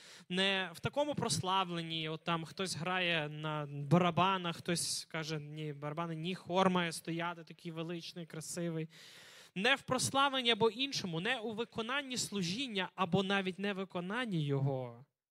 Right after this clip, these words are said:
Вау! Але Царство Боже, воно всередині нас. Царство Боже всередині нас. Іншими словами, Христос хотів сказати, що важливо не те, що робиться ззовні,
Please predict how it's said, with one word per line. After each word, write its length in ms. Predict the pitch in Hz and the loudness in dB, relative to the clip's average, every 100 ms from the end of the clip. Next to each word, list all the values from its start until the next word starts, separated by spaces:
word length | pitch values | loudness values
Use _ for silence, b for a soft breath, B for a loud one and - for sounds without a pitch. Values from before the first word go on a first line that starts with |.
| _ | _
Вау! 400 | 151 139 123 135 _ _ _ _ _ | -8 -8 -10 -16 _ _ _ _ _
Але 160 | - 147 | -6 -2
Царство 400 | 170 240 - 196 | 0 0 0 -4
Боже, 500 | 170 156 143 160 185 _ _ _ | 2 2 2 0 -6 _ _ _
воно 400 | 156 156 180 226 _ _ | -8 -4 -6 -6 _ _
всередині 680 | - 147 143 151 160 160 160 _ _ | -10 -6 -6 -6 -8 -8 -12 _ _
нас. 440 | 139 120 - - _ _ _ _ _ _ | -14 -12 -14 -18 _ _ _ _ _ _
Царство 380 | - 208 247 - | -4 -4 -4 -6
Боже 280 | 175 240 233 | -4 -4 -4
всередині 480 | - 170 160 185 208 | -8 -6 -4 -4 -4
нас. 340 | 202 135 - B B B - | -4 -6 -8 B B B -6
Іншими 320 | 247 254 254 | 0 2 2
словами, 380 | - 233 285 240 | 4 4 4 2
Христос 420 | 233 220 277 - | 0 2 2 0
хотів 280 | 240 262 240 | -2 -2 -4
сказати, 420 | - 220 277 247 | -2 -2 0 -2
що 160 | - | -2
важливо 380 | 220 214 254 226 | -2 0 0 0
не 120 | 214 | -2
те, 220 | 208 302 294 | -2 0 2
що 160 | 247 | 4
робиться 420 | 247 254 247 220 | 4 4 2 0
ззовні, 720 | 190 160 190 240 214 156 131 | 0 2 4 4 2 -2 -4